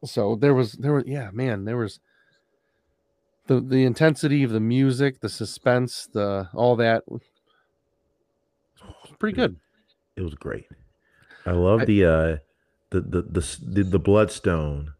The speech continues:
Speaker 2: Um, it kinda made me think, "Oh, they're like, there's a new, uh, there's a new stone rolling around the M C U
Speaker 1: Mm-hmm.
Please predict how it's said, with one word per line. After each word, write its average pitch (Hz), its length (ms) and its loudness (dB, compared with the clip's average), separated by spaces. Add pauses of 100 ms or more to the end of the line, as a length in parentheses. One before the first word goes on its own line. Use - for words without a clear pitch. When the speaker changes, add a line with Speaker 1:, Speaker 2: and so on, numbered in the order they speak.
(680)
Speaker 2:
Um, 76 540 -6 (720)
it - 120 -10
kinda 107 220 0
made 104 180 0
me 98 80 0
think, 127 360 0
"Oh, 107 180 4
they're 90 160 0
like, 92 180 -2
there's 95 220 0
a 92 60 -2
new, 92 360 0
uh, 82 340 0 (760)
there's 92 180 -2
a 92 40 -2
new 92 160 0
stone 110 540 0
rolling 80 240 0
around 78 320 -2
the 82 120 -4
M 87 140 -4
C - 120 -8
U 131 60 0
Speaker 1:
Mm-hmm. 131 180 2